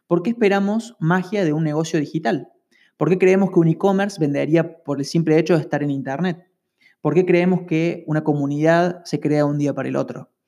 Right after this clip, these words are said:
Entonces, claramente esas cosas hay que desterrarlas, esos conceptos hay que desterrarlos.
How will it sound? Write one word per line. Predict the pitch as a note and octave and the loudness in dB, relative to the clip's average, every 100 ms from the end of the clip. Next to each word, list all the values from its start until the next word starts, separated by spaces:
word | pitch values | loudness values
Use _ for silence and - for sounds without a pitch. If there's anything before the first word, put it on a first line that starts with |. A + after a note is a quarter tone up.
| - - | -20 -20
Entonces, | _ F3+ F#3 F3+ - - _ | _ 2 2 2 -10 -20 _
claramente | - A3+ A3 A3 G3+ | 0 4 6 6 6
esas | F#3+ F3+ | 4 2
cosas | F3 E3+ G3 F#3+ - | 0 2 2 -2 -2
hay | D#3+ | -2
que | D#3+ | 2
desterrarlas, | E3 - C#3 C#3+ C#3 B2 B2 - - | 2 2 -2 0 -2 -4 -12 -16 -20
esos | - D#3 D#3+ | -10 -8 -4
conceptos | D3 D3+ G3+ G3 D3 | -2 0 0 -2 -4
hay | D3 | -4
que | C#3+ | -4
desterrarlos. | C#3 - B2+ B2+ D3+ F#3 - | -8 -8 -8 -10 -12 -20 -20